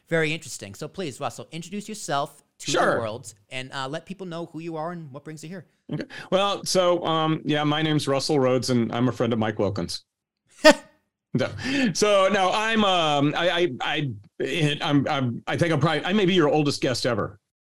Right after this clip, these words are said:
Speaker 2: That might, I, I think I might actually, I, I watched a few of your videos ahead of time, so I'm toward the end of my career instead of the beginning of my career, and I'm spending the end of my career,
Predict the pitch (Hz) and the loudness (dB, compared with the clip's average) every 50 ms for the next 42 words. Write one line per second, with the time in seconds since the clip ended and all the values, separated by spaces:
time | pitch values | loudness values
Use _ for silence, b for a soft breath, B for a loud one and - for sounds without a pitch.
0 | _ _ _ _ _ _ - 127 131 131 127 120 113 92 135 123 120 117 - - | _ _ _ _ _ _ -2 0 0 0 0 0 -2 -2 -2 0 0 0 -2 -2
1 | - - 120 104 135 120 123 107 110 113 117 113 110 107 101 - 113 107 104 98 | -4 -4 -2 -2 -2 -2 -2 0 0 0 0 0 -2 -2 -2 -2 0 0 2 2
2 | 95 101 101 - 117 113 113 110 117 120 120 117 110 139 - - 147 131 165 180 | 0 0 -2 -2 -2 -2 -2 -2 -2 -2 -2 -4 -6 -6 -2 2 4 4 4 4
3 | 180 165 - - - 147 - 156 151 143 127 127 113 131 123 123 120 117 104 117 | 4 0 -2 -2 -2 0 2 4 4 4 4 4 2 2 2 2 2 2 0 0
4 | 117 117 110 95 110 101 98 95 92 120 107 95 95 104 B B B B 262 262 | -2 -2 -2 -2 -2 -2 -2 -2 -2 -2 0 0 -2 -4 B B B B -6 -6
5 | 208 B - 151 185 175 202 202 190 170 185 185 190 190 185 175 156 - 160 151 | -4 B 0 2 4 6 6 6 6 6 4 4 4 4 4 4 2 2 2 4
6 | 143 135 131 127 120 - 151 139 135 131 131 151 170 240 240 196 170 156 139 127 | 4 4 2 2 0 0 0 0 2 2 0 2 0 0 2 2 2 0 0 -2
7 | - 143 139 135 131 131 127 120 117 - - 156 147 143 131 127 123 127 - 151 | 0 0 0 2 2 0 0 -2 -2 -2 0 2 2 4 4 4 2 2 0 0
8 | 147 156 156 139 127 127 123 120 - 139 127 123 120 120 120 110 101 - | 0 0 2 2 2 0 0 0 0 0 2 2 2 2 0 0 -4 -6